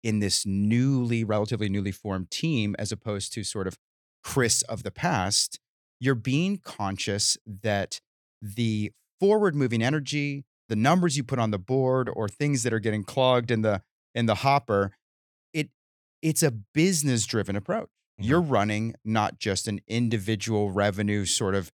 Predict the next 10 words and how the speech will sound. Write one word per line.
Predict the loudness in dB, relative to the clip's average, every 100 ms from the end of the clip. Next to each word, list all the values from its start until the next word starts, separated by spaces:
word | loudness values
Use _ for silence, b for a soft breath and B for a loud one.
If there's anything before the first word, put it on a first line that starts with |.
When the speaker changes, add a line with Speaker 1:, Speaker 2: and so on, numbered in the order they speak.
| -8
Speaker 1:
stream | -4 -2 0 2 0
yourself, | 0 -2 2 2 2
but | 0 -4 -4 _ -4
a | 0
larger | 2 2 0
business, | -2 -4 -6 -10 -8 -2
and | 0
that | 2
there | 2 2 0
is | 0 2 2 2 0 -2